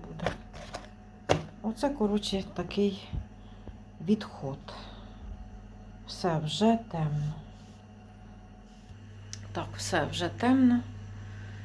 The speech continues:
Піду я в хату, поставлю вам відео. Справилася сьогодні із своїми справами. Все, до завтра. Завтра зважування,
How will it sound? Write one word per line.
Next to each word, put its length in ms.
Піду 200
я 160
в 80
хату, 500
поставлю 440
вам 200
відео. 540
Справилася 720
сьогодні 540
із 140
своїми 360
справами. 640
Все, 300
до 160
завтра. 500
Завтра 600
зважування, 920